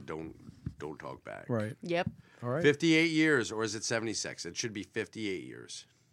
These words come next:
Speaker 1: Walt did, actually, uh, Mickey Mouse was supposed to be in the public domain, if I'm not mistaken, in nineteen ninety-three or ninety.
Speaker 3: Yeah, and they stopped that from happening.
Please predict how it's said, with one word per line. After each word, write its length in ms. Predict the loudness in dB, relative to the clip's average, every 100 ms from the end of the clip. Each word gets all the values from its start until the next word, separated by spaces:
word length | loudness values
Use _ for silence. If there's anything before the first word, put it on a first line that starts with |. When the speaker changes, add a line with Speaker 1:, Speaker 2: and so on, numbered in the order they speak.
| _ _ _ -20 -20 _ _
Speaker 1:
Walt 300 | 4 6 6
did, 160 | 6 4
actually, 520 | 6 4 4 0 0 2
uh, 220 | 2 4
Mickey 320 | 0 -2 -2
Mouse 320 | 0 0 0
was 120 | -6
supposed 280 | -6 -4 -6
to 60 | -4
be 80 | -4
in 80 |
the 80 | -4
public 340 | -4 -6 -6 -6
domain, 380 | -4 -2 -4 -6
if 180 | -8 -6
I'm 120 | -6
not 180 | -8 -10
mistaken, 400 | -10 -10 -10 -10
in 160 | -8
nineteen 720 | -8 -10 -10 -12 -8 -6 -6 -8
ninety-three 1400 | -8 -8 -10 -12 -12 -16 -20 _ -16 -12 -10 -8 -10 -8
or 100 | -8
ninety. 880 | -8 -8 -10 -10 -12 -12 -10 -12 -16 _ _ _ _
Speaker 3:
Yeah, 120 | -6
and 80 | -6
they 80 | -8
stopped 360 | -2 -2 -2 -4
that 200 | -6 -6
from 140 | -12
happening. 420 | -10 -12 -14 -14